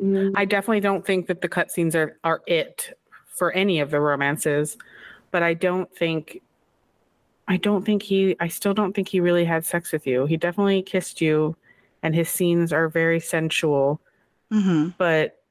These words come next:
Speaker 2: I don't know. I mean, uh, my biggest piece of evidence is that he literally says, "I would not lay with you under false pretenses." Like, there's only one meaning to that, and that is penetrative sex. Of course, he did kiss her,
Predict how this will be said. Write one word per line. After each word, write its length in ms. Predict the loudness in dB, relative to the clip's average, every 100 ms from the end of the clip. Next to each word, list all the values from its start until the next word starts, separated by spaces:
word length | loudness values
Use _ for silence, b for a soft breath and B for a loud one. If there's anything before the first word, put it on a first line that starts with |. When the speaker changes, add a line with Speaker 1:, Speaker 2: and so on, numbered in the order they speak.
| -2
Speaker 2:
I 80 |
don't 320 | 0 2 2 2
know. 260 | 0 0 0
I 40 |
mean, 180 | 0 2
uh, 100 | 0
my 180 | 2 0
biggest 360 | 0 0 -2 -2
piece 220 | -4 -2
of 80 | 0
evidence 340 | 2 0 0
is 160 | 0 0
that 120 | -2
he 140 | 0
literally 420 | 2 2 2 2 0
says, 540 | -2 -4 -2 -4 -6 -4
"I 180 | -4 -4 -6 _ -2
would 260 | 0 0
not 280 | 0 0 0
lay 240 | 2 2
with 260 | 2 0 0
you 180 | 0 2
under 180 | 0 0
false 260 | -2 -4
pretenses." 640 | -4 -4 -2 -4 -4 -4 -2
Like, 100 | -2
there's 160 | 0
only 160 | 2 2
one 460 | 2 2 2 2
meaning 340 | 2 0 0 0
to 80 | 0
that, 260 | 0 0
and 80 | -2
that 100 | 0 0
is 440 | 0 -2 -2 -4 -8 _ -6
penetrative 680 | -4 -2 -4 -2 -2 -2 -4
sex. 360 | -2 -4 -4
Of 80 | -8
course, 240 | -2 -2 -4 B B B
he 120 | -4 -4
did 300 | 0 -2 -2
kiss 280 | -4 -4 0
her, 360 | 0 0 -2